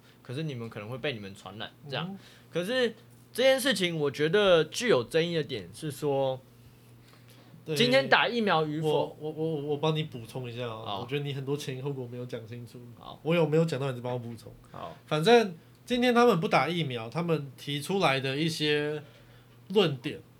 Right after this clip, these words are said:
Speaker 2: 是说，呃，打疫苗这东西出得太快了，它并没有做，跑过正常的疫苗流程，不管是什么生物实验啊、人体实验啊或干嘛的，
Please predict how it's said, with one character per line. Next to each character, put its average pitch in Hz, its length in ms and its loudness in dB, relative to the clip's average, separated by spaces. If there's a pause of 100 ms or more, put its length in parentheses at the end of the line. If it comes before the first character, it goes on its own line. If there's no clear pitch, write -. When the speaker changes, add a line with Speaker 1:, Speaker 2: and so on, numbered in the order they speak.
(100)
Speaker 2:
是 180 200 -2
说， 147 720 2
呃， 123 840 -4 (1000)
打 139 280 -2
疫 208 180 2
苗 131 340 0
这 160 120 -2
东 143 180 -2
西 135 240 -6
出 147 240 -8
得 139 100 -2
太 139 200 -4
快 120 280 0
了， 104 80 -10 (120)
它 147 160 -2
并 147 220 0
没 131 180 -2
有 120 220 -2
做， 143 280 -4 (240)
跑 123 280 0
过 147 480 0 (340)
正 175 220 4
常 127 280 -6
的 123 220 -2
疫 151 120 -2
苗 120 220 -4
流 113 180 -10
程， 117 200 -12
不 135 100 -8
管 117 240 -6
是 127 180 -10
什 117 140 -8
么 107 280 -14 (320)
生 143 240 -4
物 151 80 -2
实 120 240 -10
验 123 300 -4
啊、 107 160 -10
人 120 120 -10
体 127 100 -8
实 117 220 -14
验 123 200 -6 (100)
啊 101 180 -18
或 104 100 -14
干 120 160 -6
嘛 107 140 -14
的， - 80 -18